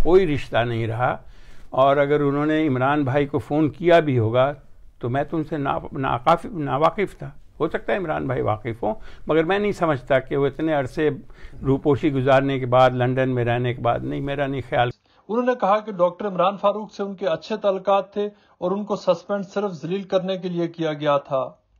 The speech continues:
Speaker 1: तो ये जलील करने के लिए किया जाता था, basically ह्यूमिलिएट करने के लिए किया जाता था
Speaker 2: हम्म।
Speaker 1: और फिर वापस ले लिया जाता था। तो मेरे ख्याल से हमारे तो ताल्लुकात बहुत अच्छे थे उनसे।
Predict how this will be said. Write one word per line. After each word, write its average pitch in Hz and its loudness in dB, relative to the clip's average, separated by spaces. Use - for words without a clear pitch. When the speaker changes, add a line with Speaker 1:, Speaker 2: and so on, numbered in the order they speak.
Speaker 1:
तो 185 0
ये 196 2
जलील 156 0
करने 170 -6
के 165 -8
लिए 156 -2
किया 143 -2
जाता 135 -2
था, 127 -8
basically 123 -2
ह्यूमिलिएट 160 2
करने 127 -4
के 120 -6
लिए 117 -2
किया 110 -2
जाता 104 -4
था 107 -14
Speaker 2:
हम्म। 139 -4
Speaker 1:
और 208 2
फिर 208 0
वापस 135 2
ले 101 -6
लिया 101 -6
जाता 95 -10
था। - -18
तो 160 0
मेरे 165 -4
ख्याल 165 2
से 156 0
हमारे 180 0
तो 175 -4
ताल्लुकात 135 0
बहुत 131 -4
अच्छे 135 -8
थे 190 -6
उनसे। 185 -6